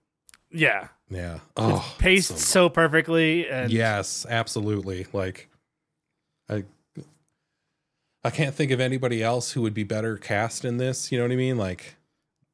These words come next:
Speaker 1: Mm-hmm.
Speaker 2: nobody's, except for the, like, it wasn't a casting problem, but just, like, the, the, the nerd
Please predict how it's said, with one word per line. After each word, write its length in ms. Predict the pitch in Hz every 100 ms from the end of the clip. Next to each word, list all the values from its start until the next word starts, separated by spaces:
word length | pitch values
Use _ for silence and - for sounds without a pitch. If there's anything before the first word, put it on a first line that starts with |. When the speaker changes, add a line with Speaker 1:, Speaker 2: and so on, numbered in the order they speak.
| _ _
Speaker 1:
Mm-hmm. 420 | 170 151 139 131 123
Speaker 2:
nobody's, 380 | 110 107 - - _ - -
except 320 | 147 - 214 214
for 100 | 165
the, 300 | 143 123 120 _
like, 160 | 160 160
it 160 | 165 190
wasn't 280 | 233 196
a 40 | 135
casting 420 | - 127 120 104
problem, 380 | - 95 90 92
but 100 | 101
just, 200 | 117 -
like, 160 | 107 -
the, 260 | 98 92
the, 320 | 90 90 90 87 _ _ _ _
the 60 | 107
nerd 560 | 110 110 107 104 98